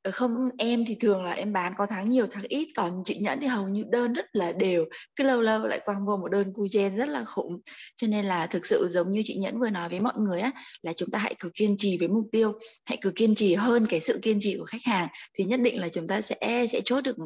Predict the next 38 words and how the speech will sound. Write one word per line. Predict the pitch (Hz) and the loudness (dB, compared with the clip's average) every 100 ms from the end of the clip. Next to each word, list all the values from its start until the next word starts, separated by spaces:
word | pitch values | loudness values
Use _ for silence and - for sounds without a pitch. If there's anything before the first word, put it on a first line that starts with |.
| 196 | -6
được | 180 165 | -4 -4
các | - 254 | -4 -6
cái | - 165 170 | -4 -2 0
đơn | 202 220 | 0 2
hàng | 220 175 | 2 0
lớn | 165 170 190 | 0 0 0
thôi, | 226 | 0
đúng | 208 | 0
không | 214 | 0
mọi | 226 - | 0 0
người? | 196 190 _ - _ _ _ _ _ - | -2 -2 _ -20 _ _ _ _ _ -4
Dạ | 180 196 | -2 -2
rồi. | 190 175 170 - - - | -2 -2 -6 -18 -18 -2
Ừ, | 202 | 2
à, | 190 185 | 4 4
đầu | 196 | 2
tiên | 196 220 220 | 4 4 4
thì, | 214 180 | 2 0
à, | 165 - _ _ - | -2 -6 _ _ 0
em, | 214 220 220 | 2 4 4
à, | 220 | 2
cảm | 202 - | 0 0
ơn | 208 | 2
ekip | 202 - 226 294 311 | 2 2 0 -4 -4
ngày | 208 | -4
hôm | 220 | -2
nay | 226 233 | 0 2
nhé. | 269 277 | 0 0
Cảm | - | -4
ơn | 185 196 | -2 -2
bạn, | 202 - | -2 -2
à, | 180 - | -6 -4
Tấn | 175 | -4
Hòa, | 226 226 185 - - - | 0 2 0 -4 -16 -14
à, | - 156 | -4 -2
đã | - | 0
dậy | 208 220 | 0 0
sớm | - 185 | 0 0